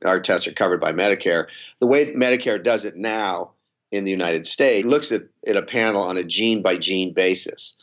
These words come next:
And, and some genes have more clearly defined, uh, outcomes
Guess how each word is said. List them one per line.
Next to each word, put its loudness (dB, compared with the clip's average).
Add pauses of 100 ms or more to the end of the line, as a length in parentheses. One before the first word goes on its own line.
(280)
And, 0
and 2
some 2
genes -2
have -2
more 0 (200)
clearly 4
defined, -2
uh, -2
outcomes -2